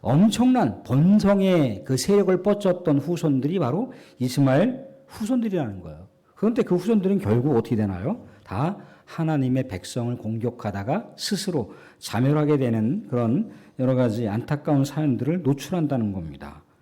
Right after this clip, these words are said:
두 번째 인물들을 또 누굴 볼 수 있느냐면 삼십이 절에 보시면 아브라함의 소실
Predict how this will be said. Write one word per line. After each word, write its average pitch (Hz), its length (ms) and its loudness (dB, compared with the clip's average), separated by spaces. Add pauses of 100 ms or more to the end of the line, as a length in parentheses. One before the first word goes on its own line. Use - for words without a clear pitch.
(360)
두 160 160 -2
번째 233 320 4
인물들을 156 720 4
또 151 140 2
누굴 120 240 0
볼 135 120 2
수 131 140 -6
있느냐면 101 640 -2
삼십이 175 540 -2
절에 123 180 0
보시면 104 840 -2 (480)
아브라함의 151 840 2
소실 202 720 -2